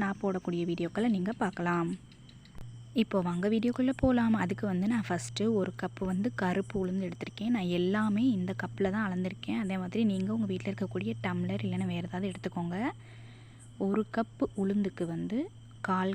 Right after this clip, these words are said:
கப்பு பச்சரிசி, இது ரெண்டையும் வந்து எடுத்துட்டு நல்லா நாலு டைம் வந்து நல்லா வாஷ் பண்ணிக்கோங்க. கடையில இருக்குது தூசி எல்லாமே வந்து இருக்கும். கழுவுறதுக்கு முன்னாடி வந்து நல்லா சுத்தம் பண்ணிக்கோங்க. ஏதாவது சோடை பருப்பெல்லாம் இருந்துச்சு அப்படின்னா எடுத்துட்டு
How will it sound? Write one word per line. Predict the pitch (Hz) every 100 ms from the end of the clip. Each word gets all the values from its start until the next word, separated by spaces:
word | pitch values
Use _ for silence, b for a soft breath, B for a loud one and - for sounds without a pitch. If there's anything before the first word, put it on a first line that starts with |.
| -
கப்பு | 180 - 254
பச்சரிசி, | 175 - 175 170 - 208 339 - - B B B B -
இது | 196 190
ரெண்டையும் | 180 190 214
வந்து | 196 196
எடுத்துட்டு | 170 175 190 226 208
நல்லா | 170 185 214 180
நாலு | 180 180 185 -
டைம் | 180 226 226 175
வந்து | 175 208
நல்லா | 175 180 208
வாஷ் | 180 180 -
பண்ணிக்கோங்க. | 175 - 175 180 208
கடையில | 180 196 185
இருக்குது | 180 175 226 190 202
தூசி | 196 202 - 196 196 - B B B B B - 190
எல்லாமே | 175 180 196
வந்து | 185 175
இருக்கும். | 175 - 233 330 - - - - -
கழுவுறதுக்கு | 190 214 220 220 - 208
முன்னாடி | 196 220 214 240
வந்து | 202 269
நல்லா | 220 190 202
சுத்தம் | 196 208 208
பண்ணிக்கோங்க. | 185 180 185 180
ஏதாவது | 185 -
சோடை | 185 185
பருப்பெல்லாம் | - 180 185 180
இருந்துச்சு | 175 170 170 196
அப்படின்னா | - 170 190 180
எடுத்துட்டு | 170 - 180